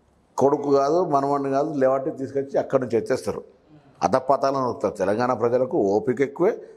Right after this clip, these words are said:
కోపం ఎక్కువే. కాబట్టి ఓపికగా ఇప్పుడు ఎటువంటి పరిస్థితులు అంటే, దాన్ని మనం జా-, మనం బండ ఉంటుంది కదా, మనం ఆ కా-, ఆ బండకున్నంత ఓపిక, తొక్కుడు బండకున్నంత ఓపికగా భరిస్తూ ఉన్నారు.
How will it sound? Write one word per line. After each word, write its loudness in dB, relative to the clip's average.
కోపం 0
ఎక్కువే. -8
కాబట్టి 2
ఓపికగా 0
ఇప్పుడు -2
ఎటువంటి 0
పరిస్థితులు -2
అంటే, -2
దాన్ని 0
మనం -4
జా-, 2
మనం -2
బండ 2
ఉంటుంది 0
కదా, 2
మనం -2
ఆ 2
కా-, -2
ఆ 4
బండకున్నంత -2
ఓపిక, -2
తొక్కుడు -2
బండకున్నంత -4
ఓపికగా 0
భరిస్తూ -2
ఉన్నారు. -2